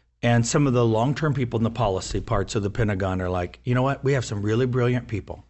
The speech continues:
But they're like, "You know, I have a degree from Georgetown." Great.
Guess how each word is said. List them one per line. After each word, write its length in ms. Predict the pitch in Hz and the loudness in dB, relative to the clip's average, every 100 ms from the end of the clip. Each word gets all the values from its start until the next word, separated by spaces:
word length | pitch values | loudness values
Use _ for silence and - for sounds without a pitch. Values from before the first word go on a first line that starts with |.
| _ _ _ _ _ _ _ | _ _ _ _ _ _ _
But 100 | 135 | -4
they're 100 | 135 | 0
like, 200 | 131 123 | 0 0
"You 80 | 143 | 0
know, 180 | 151 - | 0 -2
I 180 | 120 156 | -4 -4
have 260 | 156 156 | -2 -2
a 40 | 117 | -2
degree 360 | 113 117 127 | -2 0 0
from 240 | 120 123 110 | 0 -2 -2
Georgetown." 580 | 131 160 - 90 78 87 _ _ _ _ _ _ _ 113 | -2 -4 -6 -8 -8 -12 _ _ _ _ _ _ _ -4
Great. 580 | 107 120 117 104 - | -4 -2 0 0 -2